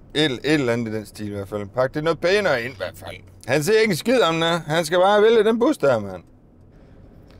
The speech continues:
Jeg er på vej over for tanker, det vil jeg gøre. Vi ses senere.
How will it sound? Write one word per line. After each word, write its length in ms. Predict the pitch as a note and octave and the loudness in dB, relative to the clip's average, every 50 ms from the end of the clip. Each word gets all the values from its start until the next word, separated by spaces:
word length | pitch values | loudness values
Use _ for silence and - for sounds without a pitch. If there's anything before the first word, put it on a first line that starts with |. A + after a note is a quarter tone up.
| - - - - - - - - - - - - - - | -20 -20 -20 -20 -20 -20 -20 -20 -20 -20 -20 -12 -2 -2
Jeg 60 | G3+ | 0
er 40 | G#3 | 0
på 40 | |
vej 160 | G#3 A3 A3+ A3+ | 2 2 2 2
over 80 | A3 G#3+ | 2 2
for 120 | G#3+ A#3 | 2 2
tanker, 400 | G#3 E3+ G#3+ G#3+ A#3 A#3+ A3 A3 | 2 2 2 2 2 2 2 2
det 100 | G3+ G#3 | 2 4
vil 60 | G#3+ G#3+ | 4 4
jeg 100 | G#3+ F3 | 4 4
gøre. 400 | F#3 F#3+ G#3 A3+ A3+ A3 G3 - - - - - - - - - | 4 2 4 2 0 -2 -4 -8 -14 -20 -20 -20 -20 -20 -18 -8
Vi 140 | A2 D3+ F3 | -6 -6 -6
ses 280 | - - A3 G#3+ F3+ | -2 0 0 0 2
senere. 300 | - G#3 A#3+ C4+ B3+ E3 | 2 2 4 4 4 2